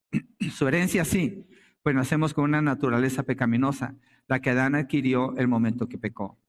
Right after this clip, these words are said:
Pero cada uno somos individual en cuanto al pecado de cada uno.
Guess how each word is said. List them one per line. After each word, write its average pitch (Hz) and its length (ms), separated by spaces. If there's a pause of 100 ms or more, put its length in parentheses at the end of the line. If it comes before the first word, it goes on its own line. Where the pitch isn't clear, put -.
(140)
Pero 120 220
cada 156 280
uno 185 360
somos 160 520
individual 165 640
en 127 80
cuanto 120 240
al 117 100
pecado 113 420
de 110 140
cada 107 340
uno. 160 320